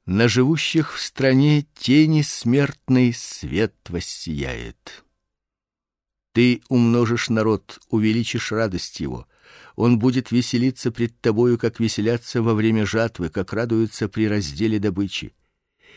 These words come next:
Ибо ярмо, тяготившее его, и жезл, поражавший его, и трость притеснителя его, ты сокрушишь, как в день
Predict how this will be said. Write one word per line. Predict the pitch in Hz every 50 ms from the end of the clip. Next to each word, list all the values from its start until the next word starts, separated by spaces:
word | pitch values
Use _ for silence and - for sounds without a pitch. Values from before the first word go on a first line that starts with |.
| - - _
Ибо | - 120 131 117 135
ярмо, | 131 127 135 135 131 127 131 143 147
тяготившее | 139 - 135 131 135 127 - 135 139 131 - - - 131 127 120
его, | 113 113 113 110
и | 117 113
жезл, | 104 - 110 120 127 131 117 120 131 127 120
поражавший | - 120 117 117 107 95 107 117 117 107 - - 113
его, | 110 107 101 104 104
и | 104
трость | 101 - 110 107 123 123 - - - -
притеснителя | - 120 117 - 123 113 - - 113 123 131 120 - 120 120 120
его, | 120 117 110 110 110 107 - _ _ _
ты | - 113 127
сокрушишь, | - - 127 120 - 117 113 110 - - 110 110 - -
как | - 110 98 90 82
в | 73
день | 64 - 101 107 107 101 -